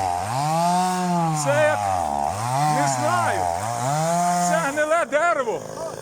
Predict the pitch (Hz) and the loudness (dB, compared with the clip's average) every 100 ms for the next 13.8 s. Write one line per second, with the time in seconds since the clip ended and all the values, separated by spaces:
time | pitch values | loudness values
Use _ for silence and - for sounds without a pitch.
0 | - 53 53 52 - - - - - - | -10 -10 -10 -10 -10 -10 -10 -10 -8 -2
1 | 277 269 277 294 320 247 294 339 262 202 | 2 2 2 2 2 0 0 0 0 -4
2 | - 254 311 226 247 233 202 - - 240 | -4 -4 -4 -4 -2 0 0 -2 -4 0
3 | 294 262 277 285 277 262 - 262 240 - | 0 0 -2 0 0 -2 -4 0 0 0
4 | 254 214 214 392 392 - - 339 330 294 | -2 -2 -2 -4 -4 -4 -4 -4 -4 -2
5 | 240 330 349 262 254 - 320 359 302 - | 2 4 4 4 4 4 4 4 2 -2
6 | 226 - 247 - - 339 339 302 71 - | -6 -4 -4 -2 0 2 2 0 -2 -4
7 | 302 294 254 233 175 226 233 240 247 262 | -2 0 2 2 0 0 -2 0 0 0
8 | 269 175 180 180 - - 175 - 170 170 | 0 0 0 0 0 0 -2 -2 -2 -2
9 | 170 170 160 170 170 - - - 160 160 | -2 -2 -2 -2 -4 -4 -4 -2 -2 -2
10 | 165 202 208 160 160 160 160 165 165 165 | -2 -2 -2 -2 -4 -4 -4 -4 -4 -4
11 | 165 165 165 170 170 170 170 170 175 - | -6 -6 -4 -4 -4 -2 -2 -2 -2 -2
12 | 175 180 320 285 240 240 117 123 - 147 | -2 -2 -2 -4 -6 -6 -4 -2 -2 -2
13 | 151 160 170 170 175 170 170 | -2 -2 -2 -2 -2 -4 -6